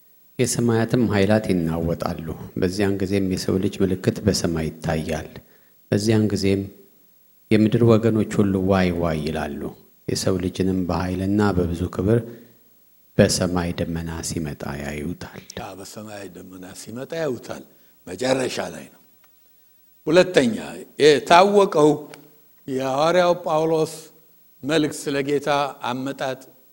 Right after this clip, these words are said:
Speaker 2: የጻፈው አንደኛ ተሰሎንቄ ምዕራፍ አራት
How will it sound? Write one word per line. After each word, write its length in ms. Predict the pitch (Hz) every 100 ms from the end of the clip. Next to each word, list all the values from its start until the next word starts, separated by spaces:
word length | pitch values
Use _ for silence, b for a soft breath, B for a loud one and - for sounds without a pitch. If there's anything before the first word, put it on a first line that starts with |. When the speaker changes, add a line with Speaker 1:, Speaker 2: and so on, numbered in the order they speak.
| 127
Speaker 2:
የጻፈው 520 | 123 147 143 123 107 98
አንደኛ 340 | 113 131 139 139
ተሰሎንቄ 480 | 135 139 135 151 151 143
ምዕራፍ 360 | 139 135 147 139
አራት 380 | 123 135 160